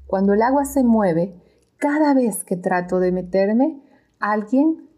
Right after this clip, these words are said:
lo hace primero". Jesús le contestó, "Levántate, alza tu camilla y anda".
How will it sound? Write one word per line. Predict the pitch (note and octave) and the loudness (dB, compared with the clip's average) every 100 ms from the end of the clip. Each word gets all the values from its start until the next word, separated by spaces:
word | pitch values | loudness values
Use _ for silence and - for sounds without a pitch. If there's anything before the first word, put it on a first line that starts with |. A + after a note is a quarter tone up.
| _ | _
lo | - G#3 F#3+ | -2 0 2
hace | F3+ F3+ F3+ | 0 -4 -6
primero". | F3+ F3 E3 D#3 - - _ _ _ _ _ _ _ _ _ _ _ | -4 -2 -2 -4 -6 -14 _ _ _ _ _ _ _ _ _ _ _
Jesús | - G3 - B3+ F#4 - | -6 -6 -2 0 0 0
le | B3 A#3 | -2 0
contestó, | G3+ G3 G3 - - F#3+ - _ _ _ _ _ | -2 -2 -4 -4 -6 -6 -8 _ _ _ _ _
"Levántate, | A3 A3 G#3 A3+ A#3 G#3+ G3 F#3 - G3+ _ _ _ _ _ | -2 0 0 0 0 0 -4 -10 -12 -16 _ _ _ _ _
alza | A#3 B3 A#3 A3 | -2 -2 -2 -4
tu | G#3+ G#3 | -4 -4
camilla | G3+ G3 G#3+ A#3 D4+ - _ _ | -2 0 0 -2 -4 -6 _ _
y | G3 F#3 | -2 0
anda". | E3+ D#3 D#3 - - | 0 0 -4 -8 -12